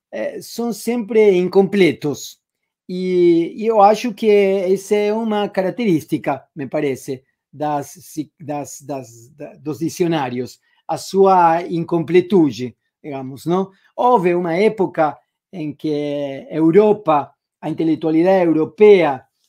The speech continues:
en la modernidad, tentó hacer un proyecto enciclopédico, ¿no? Houve una época en que Europa tentó un modelo enciclopédico en el cual, de algún modo,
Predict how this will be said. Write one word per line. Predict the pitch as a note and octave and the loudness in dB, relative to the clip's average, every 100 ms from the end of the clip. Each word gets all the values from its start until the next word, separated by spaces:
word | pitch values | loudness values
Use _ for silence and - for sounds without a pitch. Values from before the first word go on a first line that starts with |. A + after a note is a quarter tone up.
| _ | _
en | - D3+ D3 C#3+ | -14 -12 -12 -12
la | D3 D3+ | -10 -6
modernidad, | D#3 D3+ D3 D#3 D#3+ G#3+ F#3+ C#3 C#3 B2+ _ _ _ - | -4 -2 -2 -2 2 4 2 0 -8 -12 _ _ _ -2
tentó | G#3+ G#3 - B3+ B3 A#3 G3+ F#3 | -2 -2 -4 2 4 4 2 -2
hacer | F3+ - A3+ | -6 -4 -2
un | G#3+ | -2
proyecto | F3+ E3+ A3 A3 G3+ | -2 -2 -2 -2 -2
enciclopédico, | D#3+ D#3 F3 E3+ F3 G3+ D3+ B2+ A#2+ B2+ A2 _ - | -4 -6 -4 -4 2 2 2 -2 -8 -14 -18 _ -12
¿no? | D#3 G3 F#3+ E3 - _ _ - | -6 -6 -6 -8 -14 _ _ -8
Houve | E3 F3 D3+ | -2 0 0
una | E3 D#3+ F3 | -4 0 0
época | F3+ E3 - D3+ C#3+ - _ _ _ | -2 -6 0 0 0 -4 _ _ _
en | D#3 D3 | -10 -10
que | - D#3 | -4 -2
Europa | D#3 E3 F3+ F3+ F3+ D#3+ - _ _ | 2 2 0 2 4 4 -2 _ _
tentó | E3 D#3 C#3 F#3+ F#3+ | -6 -6 0 0 2
un | F3+ E3 | -2 -2
modelo | D#3+ F3 G#3 | -2 0 2
enciclopédico | G3 F3 F3+ F3+ F3+ F#3 C4 C4+ C4 G3 A3+ G#3+ | 0 -2 -8 -6 -6 -4 -4 -4 -6 -4 -4 -2
en | F3 | -4
el | E3+ | -6
cual, | - B3+ C4+ B3+ - _ _ | 0 4 6 4 -2 _ _
de | F#3+ | -10
algún | G3+ G#3 A3 | -8 -6 -4
modo, | G#3 C4 B3 A#3 G#3+ _ | -2 -2 2 0 0 _